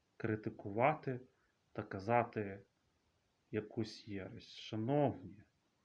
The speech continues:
ви ж не юристи, щоб розбиратися в політиці.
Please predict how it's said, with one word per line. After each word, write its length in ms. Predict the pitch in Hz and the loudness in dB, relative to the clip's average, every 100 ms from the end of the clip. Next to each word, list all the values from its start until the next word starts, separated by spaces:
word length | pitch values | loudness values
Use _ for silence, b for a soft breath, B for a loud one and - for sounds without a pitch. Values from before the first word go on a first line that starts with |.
| b b b b - | b b b b -2
ви 120 | 127 | -2
ж 180 | 127 135 | -2 0
не 80 | 135 | 2
юристи, 680 | 139 139 139 101 - - - _ _ _ | 4 4 4 4 -2 -18 -20 _ _ _
щоб 280 | - - 110 | -14 -6 -2
розбиратися 840 | 110 98 98 107 117 - 117 110 | -2 -2 -2 0 0 -2 -6 -10
в 80 | - | -12
політиці. 760 | _ 113 98 85 - _ - | _ -6 -6 -8 -14 _ -20